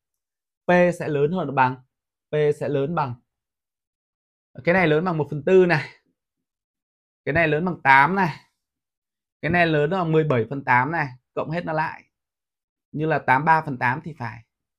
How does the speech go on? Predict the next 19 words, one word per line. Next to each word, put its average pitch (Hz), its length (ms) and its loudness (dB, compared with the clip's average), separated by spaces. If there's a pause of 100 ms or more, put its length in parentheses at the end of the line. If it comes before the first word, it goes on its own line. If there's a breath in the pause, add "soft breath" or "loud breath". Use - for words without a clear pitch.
Tám 127 140 -14
ba 131 180 -6
phần 113 160 -12
tám. 120 260 -12 (920)
Đấy, - 240 -12 (300)
lớn 117 160 -10
bằng 127 140 -8
tám 113 160 -6
ba 131 120 -4
phần 113 100 -10
tám. 107 260 -12
Cộng 147 140 -4
hết 180 120 -4
nó - 80 -8
lại. 151 220 -8 (540)
Mười 127 120 -2
bảy 107 320 -2 (440)
cộng - 180 -10
hết. 165 260 -6